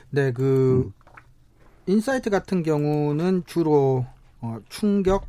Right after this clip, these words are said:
Speaker 1: 혐오감 일곱 건,
Speaker 2: 음.
Speaker 1: 성 관련 보도가 여섯 건,
Speaker 2: 음.
Speaker 1: 차별 금지가 세 건, 폭력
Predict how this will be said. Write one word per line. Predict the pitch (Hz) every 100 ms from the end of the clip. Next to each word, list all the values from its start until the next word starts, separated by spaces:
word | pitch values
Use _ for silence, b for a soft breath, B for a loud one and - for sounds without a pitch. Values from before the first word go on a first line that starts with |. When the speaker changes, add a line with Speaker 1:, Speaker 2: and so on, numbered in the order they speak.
| -
Speaker 1:
혐오감 | - 160 165 185 202 185
일곱 | 151 139 123
건, | - 107 160 143
Speaker 2:
음. | 87 123
Speaker 1:
성 | 170 160 170
관련 | 156 156 147
보도가 | 120 110 113 120 143
여섯 | 113 107 -
건, | 95 98 120
Speaker 2:
음. | 76 71 B B B -
Speaker 1:
차별 | - 175
금지가 | 143 120 123 131
세 | 117
건, | - 143 139
폭력 | 180 180 185 185 190